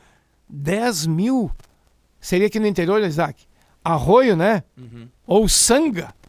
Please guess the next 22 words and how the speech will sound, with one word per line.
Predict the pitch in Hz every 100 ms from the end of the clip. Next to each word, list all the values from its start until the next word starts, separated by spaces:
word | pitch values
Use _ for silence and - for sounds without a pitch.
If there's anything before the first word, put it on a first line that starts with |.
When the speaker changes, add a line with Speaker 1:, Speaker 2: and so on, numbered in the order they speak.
| -
Speaker 2:
É | 127
muita | 127 151 165
coisa. | - 147 160 139 110
Speaker 1:
É, | 214 220 220
é, | 226
milhões | 190 226 254 302 285 285 339 381 330
e |
bilhões | 339 330 330 339 370 311
de | 233
litros | 262 311 - 226
de | 247
azeite | 240 202 262 - 180 -
como | - 262 247
sacrifício. | 226 214 214 214
Não. | 185 185 190 160 - _ _ _ _ _ _ _ _ -
Eu | 156 139
quero | 180 196 208
que | 175
vocês | 165 160 180 165
pratiquem | - 151 147 - 139 - 147 - _ _ _ _ _
a | - 151
justiça. | 135 147 - - 156 135 - -